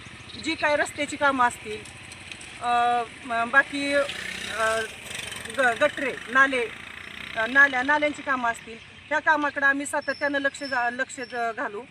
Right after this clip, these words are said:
आणि मी शिवसेना उद्धव बाळासाहेब ठाकरे पक्षाची एक जिल्हा संघटिका म्हणून हा मी शब्द देते.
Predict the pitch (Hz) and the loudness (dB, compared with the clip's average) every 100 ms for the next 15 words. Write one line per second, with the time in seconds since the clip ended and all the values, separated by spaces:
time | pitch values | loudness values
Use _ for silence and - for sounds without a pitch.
0 | - - - - 254 285 285 302 311 311 | -18 -20 -12 -6 -4 -2 -2 -2 -4 -8
1 | 285 294 285 311 311 302 285 285 285 285 | -10 -8 -4 -2 0 0 0 2 0 0
2 | 277 285 262 285 285 269 277 247 220 247 | -2 -4 -4 -4 -4 -4 -4 -6 -8 -10
3 | - - - 262 - 311 294 302 311 320 | -10 -8 -2 -2 0 -2 2 2 2 0
4 | - - 302 285 277 269 226 - - - | -6 -4 -2 0 0 -2 -2 -2 -6 -14
5 | - 269 285 294 - - 294 277 - 285 | -8 -4 -2 -2 -4 0 0 0 -2 -4
6 | 220 247 214 208 | -4 -6 -8 -10